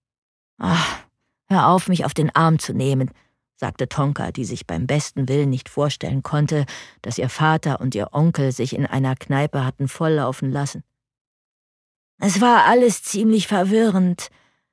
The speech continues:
Deine Mutter war so aufgeregt, dass ich gesagt habe, sie soll bitte zu Hause bleiben und alles für dich vorbereiten. Tom und ich sind zu der Adoptionsvermittlungsstelle gefahren.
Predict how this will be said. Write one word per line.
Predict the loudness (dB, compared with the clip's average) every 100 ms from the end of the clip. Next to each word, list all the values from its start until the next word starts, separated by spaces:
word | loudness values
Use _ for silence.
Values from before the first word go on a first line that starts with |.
| _ _
Deine | 0 4
Mutter | 6 4 2
war | 2 4
so | 4
aufgeregt, | 6 4 0 -2 2 0 0 -6 -14 -20 -20 _
dass | -2 -2
ich | 0
gesagt | 4 4 4 2
habe, | 0 2
sie | 0
soll | 2 2
bitte | 2 0 0
zu | 2
Hause | 4 4 2
bleiben | 0 0 2
und | 0 0
alles | 2 2 0
für | -2
dich | -4 0
vorbereiten. | 2 2 0 -2 -4 -2 -2 -4 _ _ _ _ _ _ _ _ _ _ _ _
Tom | 4 6
und | 6 4
ich | 4 2
sind | 2 0
zu | 2 2
der | 2
Adoptionsvermittlungsstelle | 2 2 2 2 4 4 2 2 2 0 0 0 0 0 2 2
gefahren. | 0 0 0 0 2 0 -2